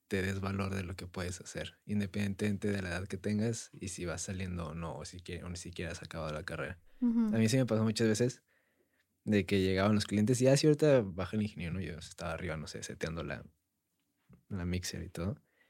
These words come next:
Speaker 1: Y me veían bajar y yo sé que dentro, dentro de ese trayecto que iba bajando de la sala a-, al escenario,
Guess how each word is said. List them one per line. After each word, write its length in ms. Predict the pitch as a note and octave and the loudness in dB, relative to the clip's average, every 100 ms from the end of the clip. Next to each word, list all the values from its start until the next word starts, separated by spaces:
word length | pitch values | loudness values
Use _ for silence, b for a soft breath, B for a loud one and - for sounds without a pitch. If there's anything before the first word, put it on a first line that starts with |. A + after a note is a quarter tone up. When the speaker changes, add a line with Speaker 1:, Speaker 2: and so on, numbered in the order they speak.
| _ _ _ _ _ _ _ _ _ - | _ _ _ _ _ _ _ _ _ 4
Speaker 1:
Y 80 | C#3 | 8
me 120 | C3 | 10
veían 200 | C3+ D3+ | 10 10
bajar 500 | D#3 F3+ G3 B3 - _ _ _ _ _ _ _ - | 10 10 10 8 -2 _ _ _ _ _ _ _ 2
y 120 | B2+ | 8
yo 120 | C3 | 10
sé 200 | C#3 E3+ | 12 10
que 100 | E3 | 12
dentro, 580 | D3+ B2+ A2+ A#2 A2 G#2+ | 10 10 8 6 8 6
dentro 440 | - G#2+ A2+ A2 A2+ | 6 4 4 6 6
de 60 | |
ese 140 | A#2 C#3+ | 6 6
trayecto 340 | G#2 G#2+ C3 | 6 6 4
que 120 | A2+ | 6
iba 160 | G#2+ A#2 | 6 6
bajando 360 | G#2 G#2 G#2+ A2 | 4 2 2 2
de 80 | G#2 | 2
la 140 | F#2+ | -2
sala 420 | G#2 A2 C3 - _ _ _ _ - | 0 0 0 -4 _ _ _ _ -6
a-, 180 | G2 | -6
al 480 | F2+ - F2+ F2+ F#2 | -6 -8 -8 -8 -8
escenario, 480 | F#2+ G2 G2+ C3+ | -6 0 2 2